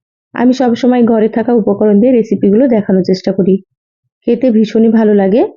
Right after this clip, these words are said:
আপনারাও কিন্তু রান্না করে খেয়ে কমেন্ট করে জানাবেন আপনাদেরকে কেমন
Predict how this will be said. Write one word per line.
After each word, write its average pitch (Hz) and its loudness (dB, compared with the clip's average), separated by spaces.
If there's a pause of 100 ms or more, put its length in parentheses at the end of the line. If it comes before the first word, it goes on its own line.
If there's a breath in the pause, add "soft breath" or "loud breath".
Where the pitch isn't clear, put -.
(480)
আপনারাও 202 -2
কিন্তু 220 0
রান্না 190 0
করে 196 0
খেয়ে 262 -2
কমেন্ট 190 0
করে 208 0
জানাবেন 202 0 (420)
আপনাদেরকে 190 -2
কেমন 202 0